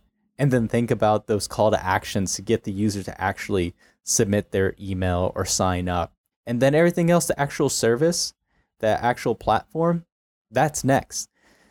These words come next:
Once you can show that there's a market interest to your potential investors or your co-founders, and if it looks good, then there should be nothing stopping you from going ahead and carrying out the vision that you have.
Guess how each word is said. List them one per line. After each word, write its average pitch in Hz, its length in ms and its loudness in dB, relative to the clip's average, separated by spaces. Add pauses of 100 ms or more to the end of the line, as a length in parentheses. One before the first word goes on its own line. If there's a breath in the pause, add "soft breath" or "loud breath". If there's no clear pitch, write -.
(220 soft breath)
Once 135 200 -2
you 151 60 -2
can 139 120 0
show 139 200 2
that 131 140 -2
there's 131 180 0
a 123 40 0
market 120 340 2
interest 143 580 -2
to 120 280 2
your 113 460 4
potential 113 440 -6
investors 143 840 2
or 107 140 2
your 104 280 2
co-founders, 127 840 2 (680 soft breath)
and 101 360 0
if 98 120 -4
it 101 100 0
looks 120 300 0
good, 131 400 0
then 135 200 2
there 139 120 2
should 147 200 -2
be 143 100 0
nothing 135 340 0
stopping 120 400 0
you 92 140 0
from 95 500 -2 (380 soft breath)
going 110 240 2
ahead 101 320 2
and 101 100 -2
carrying 101 440 0
out 95 260 0
the 107 80 -6
vision 107 380 0
that 95 140 0
you 101 140 -4
have. 117 300 -2